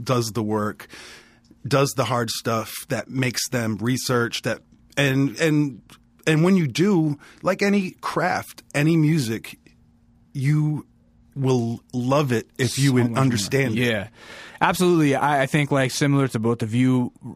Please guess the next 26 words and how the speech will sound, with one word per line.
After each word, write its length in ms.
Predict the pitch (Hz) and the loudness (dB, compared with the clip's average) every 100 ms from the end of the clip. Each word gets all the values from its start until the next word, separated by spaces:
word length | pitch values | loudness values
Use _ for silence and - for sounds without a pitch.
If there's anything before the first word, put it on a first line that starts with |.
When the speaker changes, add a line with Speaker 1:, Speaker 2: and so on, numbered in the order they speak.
| - | -8
Speaker 2:
rap 400 | 117 123 151 - | -2 2 2 0
for 180 | - 127 | -2 0
me 320 | 139 156 165 | 2 2 2
was 440 | 143 120 123 123 | 0 -2 0 0
something 320 | - 123 123 | -2 0 0
that 80 | 120 | 2
I 80 | 120 | 0
did 200 | 117 135 | 0 -2
study 300 | - 131 123 | 0 0 2
and 80 | 120 | 0
something 260 | 123 120 120 | 0 0 0
that 120 | 113 | 0
opened 320 | 131 131 120 | 0 0 2
more 240 | 120 127 123 | 2 2 0
doors 460 | 107 123 131 123 | 0 2 2 0
to 100 | - | -2
more 280 | 123 120 127 | 0 2 2
musical 460 | 127 127 123 123 117 | 2 2 0 0 2
Speaker 1:
Yeah. 120 | 113 151 | 2 2
Speaker 2:
avenues 400 | 135 127 123 - | 2 2 2 -2
for 240 | - 123 | -2 0
me. 160 | 123 120 | 0 0
And 140 | 117 | 0
because 440 | 123 - 175 196 | 0 2 2 2
of 200 | 151 123 | 2 0
rap, 340 | 117 123 123 | 0 2 0